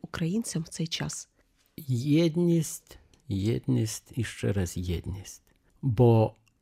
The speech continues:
Speaker 2: як повстання, ну, практично три повстання Великого князівства Литовського сімсот дев'яносто п'ятого, е, вісімсот тридцять першого і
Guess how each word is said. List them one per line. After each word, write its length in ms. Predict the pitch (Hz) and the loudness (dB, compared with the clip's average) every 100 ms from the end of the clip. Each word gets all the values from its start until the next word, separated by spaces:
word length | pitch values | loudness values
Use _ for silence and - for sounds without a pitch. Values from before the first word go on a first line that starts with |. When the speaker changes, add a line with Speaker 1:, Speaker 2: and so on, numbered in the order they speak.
| - | -2
Speaker 2:
як 680 | 131 135 139 - - - _ _ | 4 4 4 -2 -8 -10 _ _
повстання, 1080 | 123 - - - 117 120 120 123 113 104 104 _ - | -4 -2 -6 0 2 2 2 2 2 0 -4 _ -2
ну, 200 | 165 - _ | -2 -2 _
практично 680 | - 113 127 - 120 113 - _ | -6 -4 -6 -6 -4 -4 -8 _
три 260 | - 131 123 | -2 2 2
повстання 960 | - 104 - - 110 113 113 117 107 95 _ - | 0 -6 -6 -4 0 2 2 2 0 -4 _ -4
Великого 840 | 117 107 117 104 101 107 101 - _ _ _ | 0 2 0 0 0 2 2 -2 _ _ _
князівства 640 | - 107 104 113 - 104 | -6 -4 -2 -4 -4 -4
Литовського 920 | 98 104 - 117 - - - - 107 110 _ _ | -2 -2 0 -2 -2 -10 -10 -10 -12 -14 _ _
сімсот 460 | - 110 - 104 | -8 -8 -4 -6
дев'яносто 500 | 95 95 85 90 - | -4 -4 -4 -6 -10
п'ятого, 680 | - 120 127 131 120 113 110 - _ _ _ _ 98 | -8 -6 -6 -6 -6 -6 -8 -14 _ _ _ _ -6
е, 220 | 90 95 | -6 -6
вісімсот 500 | 90 - 90 - 95 | -8 -8 -8 -6 -8
тридцять 360 | - 101 - - - | -6 -12 -10 -12 -2
першого 640 | 123 113 - 104 98 78 | -2 -2 -4 -4 -2 -2
і 340 | 107 90 87 | -2 -2 -4